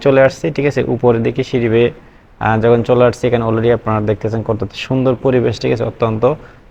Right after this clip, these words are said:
চারিদিকে কতটা পরিষ্কার, ঠিক আছে? আসলে মালয়েশিয়ার যে শপিং মলগুলো আসলে সত্যি আসলে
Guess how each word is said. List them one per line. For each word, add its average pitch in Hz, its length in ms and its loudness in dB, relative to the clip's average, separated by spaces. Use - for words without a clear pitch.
চারিদিকে 127 460 2
কতটা 127 280 0
পরিষ্কার, 139 500 -2
ঠিক 131 120 0
আছে? 127 140 -2
আসলে 143 260 -2
মালয়েশিয়ার 135 440 -2
যে 139 120 -12
শপিং 127 320 -2
মলগুলো 123 320 2
আসলে 113 360 -4
সত্যি 127 440 -2
আসলে 123 360 2